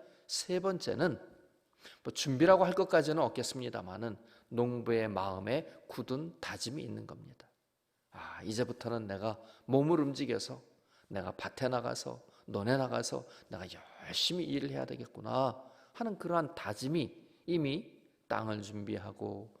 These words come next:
씨를 준비하는 가운데 농부의 마음에도 자리 잡게 된다는 것입니다. 이것은 영적으로도 그러합니다. 우리가 정말 주님 앞에서,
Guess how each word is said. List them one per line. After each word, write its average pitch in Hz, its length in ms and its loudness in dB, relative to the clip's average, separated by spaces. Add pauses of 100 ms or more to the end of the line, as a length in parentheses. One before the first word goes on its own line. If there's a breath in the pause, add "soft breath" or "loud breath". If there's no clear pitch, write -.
씨를 - 400 -2
준비하는 147 460 -4
가운데 120 500 0 (240 loud breath)
농부의 123 540 0
마음에도 143 640 0
자리 - 320 -6
잡게 127 260 -2
된다는 104 380 -6
것입니다. - 520 -8 (2000 loud breath)
이것은 170 380 8
영적으로도 165 960 10
그러합니다. 117 680 -2 (1300 loud breath)
우리가 147 260 12
정말 143 400 8
주님 156 300 4
앞에서, 123 680 4